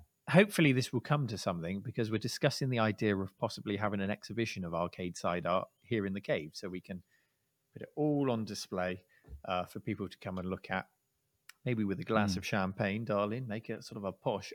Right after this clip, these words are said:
Speaker 1: art exhibition experience. And, um, I'm looking forward to the book. Um, I don't know what we would call that, 'cause the marquees are called Artcade. Sidecade? I'm not sure what, <laughs> I'm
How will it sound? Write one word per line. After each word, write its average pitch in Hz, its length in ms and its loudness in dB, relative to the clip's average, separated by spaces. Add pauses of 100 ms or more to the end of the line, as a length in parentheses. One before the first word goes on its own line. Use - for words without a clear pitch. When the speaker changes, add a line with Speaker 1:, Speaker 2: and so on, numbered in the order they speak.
Speaker 1:
art 104 380 4 (300)
exhibition 104 540 -4
experience. 104 720 -4 (480)
And, 131 380 4
um, 139 440 6
I'm 135 120 4
looking 147 220 4
forward 120 200 4
to 110 80 -2
the 107 80 -4
book. - 380 -2 (240)
Um, 98 380 0 (640)
I 131 40 -6
don't 151 140 2
know 139 80 4
what 127 140 2
we 120 60 4
would 110 100 0
call 117 220 2
that, 98 180 2
'cause 113 180 -4
the 117 100 -2
marquees 120 520 2
are 104 40 -2
called 107 260 0
Artcade. 101 720 2 (800)
Sidecade? 147 880 4 (200)
I'm 120 120 2
not 143 160 4
sure 135 160 2
what, 127 180 4
<laughs> - 180 0
I'm 160 100 4